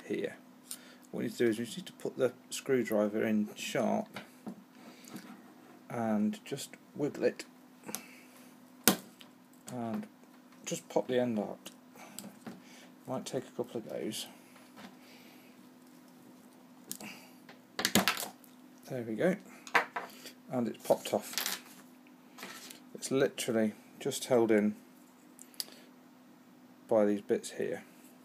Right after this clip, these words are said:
Now we've got it off, we can see down the end the metal bars here and here. So we just unscrew our piece and we just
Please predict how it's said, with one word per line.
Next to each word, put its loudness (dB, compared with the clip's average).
Now 6
we've 4
got 8
it 4
off, 4
we -4
can -2
see 0
down 4
the 6
end 4
the -2
metal -4
bars 4
here 0
and -12
here. -2
So 2
we 6
just -4
unscrew 2
our 6
piece -2
and -4
we -10
just -10